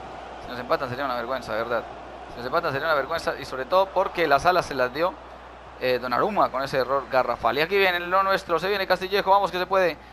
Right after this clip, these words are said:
vamos que se puede, la contra final con Rebic, ahí está Rebic el croata, vamos, vamos, métete, métete Velotti, métete, esto tiene que ser gol, tiene que ser el gol, el último gol atrás. Ah, bueno.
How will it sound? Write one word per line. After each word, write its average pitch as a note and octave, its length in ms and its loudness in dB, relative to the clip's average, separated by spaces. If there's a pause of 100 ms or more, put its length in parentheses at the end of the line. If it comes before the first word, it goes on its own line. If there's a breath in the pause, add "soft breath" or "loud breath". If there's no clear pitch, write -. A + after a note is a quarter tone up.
vamos F3+ 180 -6
que F#3+ 60 -2
se F#3 100 -2
puede, F#3+ 180 4
la F3+ 120 6
contra F#3+ 240 0
final F#3+ 240 2
con F#3 120 0
Rebic, F#3+ 300 2
ahí F#3+ 160 4
está G3 260 6 (200)
Rebic G3 280 0
el F#3+ 200 0
croata, G3 400 6
vamos, G3+ 260 4 (320 loud breath)
vamos, G3+ 140 4
métete, G#3 320 0
métete G#3 280 0
Velotti, G3+ 460 0 (280)
métete, G#3 300 2
esto G#3 220 2 (120)
tiene G#3 140 -2
que G3+ 120 -2
ser G#3 140 2
gol, G3+ 260 6 (200)
tiene G#3+ 160 -2
que G#3 80 4
ser G#3+ 120 4
el G#3 60 4
gol, G#3 160 4
el G#3 80 2
último G#3+ 260 -2
gol G#3+ 120 6
atrás. A3 560 8
Ah, D#3+ 80 6 (200)
bueno. C3+ 180 -6